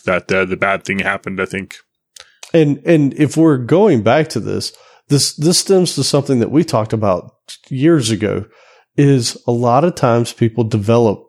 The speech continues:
Speaker 2: database first, right? Like they look at the database and then they're coding from that, right? Like, "This is how my tables are structured. This is how I have to build stuff for the application."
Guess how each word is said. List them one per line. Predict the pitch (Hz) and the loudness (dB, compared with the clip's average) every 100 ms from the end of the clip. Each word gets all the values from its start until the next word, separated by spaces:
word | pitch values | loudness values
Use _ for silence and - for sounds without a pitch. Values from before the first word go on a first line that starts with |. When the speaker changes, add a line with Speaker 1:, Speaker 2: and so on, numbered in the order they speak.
| 117 | -4
Speaker 2:
database | 117 110 104 101 | -2 0 0 -4
first, | - 110 104 - | -4 -4 -4 -4
right? | 104 101 | -4 -2
Like | 107 110 | -2 0
they | 120 | 0
look | 110 120 127 | 2 0 -2
at | 156 | -6
the | 151 | -2
database | 127 104 101 104 104 - - - _ - | 0 0 0 0 -2 -6 -16 -20 _ -2
and | 123 | 0
then | 127 | 4
they're | 131 | 2
coding | 131 - 151 151 127 | 0 0 2 2 2
from | 107 117 | 0 2
that, | 117 113 - | 2 2 0
right? | 104 107 | -2 0
Like, | 113 107 110 | 0 -2 -2
"This | 127 143 | -2 -2
is | 160 | 0
how | 170 | 0
my | 156 127 | 2 0
tables | 151 143 117 104 | 0 0 0 -4
are | |
structured. | 101 113 107 - 104 | -4 -2 -2 -2 -4
This | 110 107 | -4 0
is | |
how | 117 104 | 2 2
I | 107 | 2
have | 110 - | 0 -2
to | |
build | 104 110 95 | -2 -2 -2
stuff | - 113 104 | -2 -2 -2
for | 110 | -2
the | 107 | -2
application." | 104 107 - 175 165 113 | -2 -4 0 0 0 -4